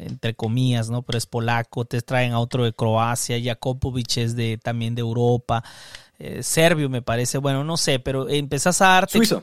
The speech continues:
Speaker 1: Suizo, perdón, bueno. Entonces te empezás a dar cuenta por ahí de que, de que el club está retirándose un poco de la idea del sudamericano. Y mira, yo te voy a decir una cosa, yo creo que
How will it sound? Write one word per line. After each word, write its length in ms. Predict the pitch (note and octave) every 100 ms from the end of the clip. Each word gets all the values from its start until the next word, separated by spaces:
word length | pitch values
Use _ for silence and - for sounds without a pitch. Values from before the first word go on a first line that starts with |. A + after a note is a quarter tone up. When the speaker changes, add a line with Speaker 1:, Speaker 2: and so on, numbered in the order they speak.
| - -
Speaker 1:
Suizo, 380 | - F#3+ C3
perdón, 240 | A#2+ B2+ B2+
bueno. 160 | A#2 - - - -
Entonces 240 | D3 E3
te 80 | G3
empezás 360 | E3 D#3+ F3+
a 100 | F3+
dar 220 | F3+ F3+ -
cuenta 440 | E3+ F3+ F3 D#3+
por 160 | C#3+ C3
ahí 240 | C3+ E3+
de 160 | E3+ C3+
que, 240 | B2 A#2+
de 200 | C3 C3
que 140 | -
el 160 | B2 B2
club 400 | - E3+ G#3 -
está 300 | C#3 - C#3+
retirándose 680 | D#3 D#3+ - B2+ C#3 D3 D3+
un 80 | C#3
poco 320 | D3+ C#3 D#3
de 100 | C#3+
la 140 | B2 B2
idea 360 | B2 B2+ C#3+
del 160 | C3+ A#2+
sudamericano. 800 | - A#2+ A#2+ A#2 A#2 C#3+ F3 E3+ - - -
Y 100 | -
mira, 240 | A3 B3 A#3+
yo 140 | C4
te 120 | -
voy 140 | - F#4+
a 40 |
decir 240 | - A3 G#3
una 180 | F3+
cosa, 240 | - C#3 D3
yo 140 | G#3+
creo 240 | - D#4 B3
que 180 | -